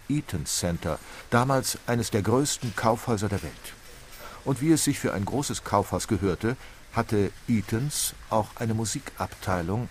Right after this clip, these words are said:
samt Steinway-Vertretung und einen Konzertsaal. Und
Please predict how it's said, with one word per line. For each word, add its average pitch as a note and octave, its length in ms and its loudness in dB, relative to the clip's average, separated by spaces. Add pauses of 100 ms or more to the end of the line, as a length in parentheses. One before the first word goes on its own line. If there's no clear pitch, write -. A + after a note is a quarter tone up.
samt G2+ 420 -2 (100)
Steinway-Vertretung E2 1200 -2 (160)
und F3 320 4 (280)
einen G2+ 260 0
Konzertsaal. - 800 -6 (1200)
Und A#2 340 0